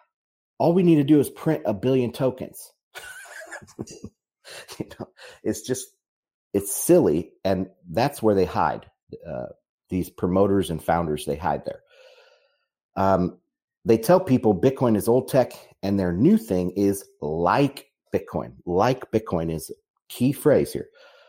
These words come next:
But better or solve some pain point Bitcoin cannot. You just have to get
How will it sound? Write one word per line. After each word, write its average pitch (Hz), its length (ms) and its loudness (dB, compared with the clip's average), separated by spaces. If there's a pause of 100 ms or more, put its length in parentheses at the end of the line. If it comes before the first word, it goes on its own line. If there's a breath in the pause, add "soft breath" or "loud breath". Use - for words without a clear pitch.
(440 soft breath)
But 92 260 2
better 135 400 6
or 95 180 2
solve 131 400 2
some 98 480 2 (380)
pain 160 340 2
point 76 460 -6 (140)
Bitcoin 104 360 -2
cannot. 90 580 -8 (540)
You 104 140 2
just 151 240 2
have 151 200 -4
to 113 100 -2
get 113 340 0